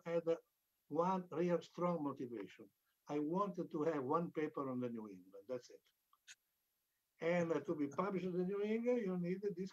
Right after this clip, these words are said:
kind of approach. And, uh, but it was not very stupid, because at that time, the supranormal values, a lot of my,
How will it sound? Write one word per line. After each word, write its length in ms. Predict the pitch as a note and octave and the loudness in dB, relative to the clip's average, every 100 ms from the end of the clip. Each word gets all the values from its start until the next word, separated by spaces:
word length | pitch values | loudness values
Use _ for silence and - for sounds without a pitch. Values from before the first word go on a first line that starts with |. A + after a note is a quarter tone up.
| - | -8
kind 160 | D3+ | -6
of 80 | E3 F#3+ | -6 -6
approach. 340 | - G#3+ - - - _ _ _ _ _ _ _ _ | -8 -12 -12 -16 -20 _ _ _ _ _ _ _ _
And, 360 | D#3+ F3 G3 G3+ | -2 0 0 0
uh, 140 | A3 A3+ - _ _ - | 0 0 -6 _ _ -6
but 160 | F#3 B3 | -2 -2
it 40 | A3+ | 4
was 100 | E3+ | 2
not 200 | D#3 A#3 | 2 -2
very 220 | F3 C3+ A#2 | 0 0 -2
stupid, 460 | - G3 A3 A2+ G#2+ | -4 -6 -6 -10 -10
because 320 | A#2 D3+ C3+ | -8 -6 -4
at 160 | A#2 A2+ | -4 -6
that 160 | D#3 D#3+ - | -4 -4 -4
time, 580 | E3 C#3 A2 A2 B2+ - _ _ _ _ _ _ | -6 -6 -8 -10 -12 -14 _ _ _ _ _ _
the 100 | B2 | -10
supranormal 880 | - G#3+ A3+ F#3+ D#3 E3+ E3 C#3+ A#2+ | -6 -6 -4 -2 2 0 2 -2 -2
values, 400 | D3 A#2+ G#2 F#2+ | -2 -2 -4 -12
a 60 | A2+ | -6
lot 140 | D3 D#3+ | -4 -4
of 80 | B2+ B2+ | -10 -12
my, 140 | A2 | -14